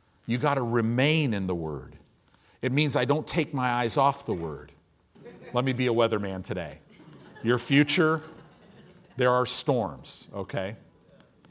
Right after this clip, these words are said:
But don't worry about that. You keep believing God through the storm, right? Because the storm, the storms of life can't affect you.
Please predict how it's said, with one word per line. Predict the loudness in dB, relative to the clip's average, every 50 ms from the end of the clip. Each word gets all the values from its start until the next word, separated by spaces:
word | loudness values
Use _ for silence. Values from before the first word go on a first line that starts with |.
| _ _ -6
But | -4 0 2
don't | 2 2 4 4
worry | 2 4 4 4
about | 2 2 0 -2 -2
that. | -4 -4 -4 -6 -8 -10 -18 _ _ _ _
You | -8 -8 -8
keep | -8 -8 -8 -8 -6 -4
believing | -4 -2 -2 -2 -2 -2 -2 -4 -4 -4 -4
God | -4 -4 -4 -4 -6 -6
through | -8 -6 -6 -4 -2
the | -2 0
storm, | 0 0 0 -2 -4 -8 -8 -12 -14 -16 -20 _ _ _ _ _ _ _ _ _ -20 -20 -20 -20 _ _ _ _ _ _ -6
right? | -2 -2 0 -2 -2 -6 -12 -20 _ _ _ _ _ _ -20 -20 _ _ _ _ _
Because | -8 -4 -2 -2 -2 0
the | 0
storm, | 2 2 2 2 0 -2 -2 -2 -4 -6 -8 -10 -14 -20 -20 _ _ -8
the | -6
storms | -4 -2 -2 -2 -2 -4 -4 -4 -4 -4 -4 -4
of | -4 -4 -6
life | -8 -10 -8 -10 -10 -12 -14 -16
can't | -12 -10 -8 -8 -8 -10 -14
affect | -16 -14 -12 -12 -12 -12 -14 -16 -14
you. | -12 -12 -14